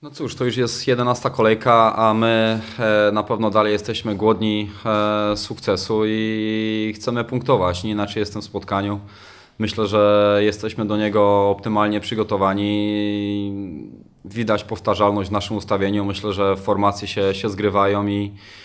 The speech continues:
i te dwa ostatnie spotkania dały nam, e, myślę, wszystkim,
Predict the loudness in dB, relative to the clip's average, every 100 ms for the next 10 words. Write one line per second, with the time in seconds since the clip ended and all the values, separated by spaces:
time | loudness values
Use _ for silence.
0 | -20 _ -6 -2 2 0 0 -2 2 2
1 | 2 -2 -4 -6 -6 -2 -2 0 2 4
2 | 4 4 2 0 0 0 0 0 -2 -4
3 | -6 -6 -6 -8 -6 -6